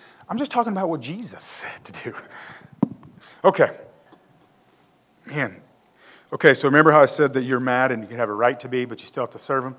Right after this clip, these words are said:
That's all of you now towards me. I'm just kidding. If you're a follower of Jesus, there are just certain things that we have to follow, that we have to do. It's not just about putting a bumper sticker on our car.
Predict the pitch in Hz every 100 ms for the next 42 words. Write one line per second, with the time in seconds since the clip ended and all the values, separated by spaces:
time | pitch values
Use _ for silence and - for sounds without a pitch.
0 | - - - 123 135 123 113 123 117 113
1 | 120 - 110 107 131 156 151 - - -
2 | _ _ _ 370 - - 370 - - -
3 | - - - - - - _ - - _
4 | _ _ _ _ _ _ - - _ -
5 | _ _ _ 101 98 - 95 82 _ -
6 | - _ _ _ - - - _ _ _
7 | 120 156 143 165 165 170 151 131 156 123
8 | - 131 120 131 - 147 139 120 147 131
9 | 113 - _ 131 123 113 117 - 117 127
10 | 117 101 - _ _ _ _ 127 120 120
11 | 120 - 117 117 98 - _ _ _ _
12 | _ _ _ _ _ _ _ _ _ _
13 | 120 - 135 127 139 147 139 143 156 147
14 | 135 135 127 143 135 127 117 107 117 110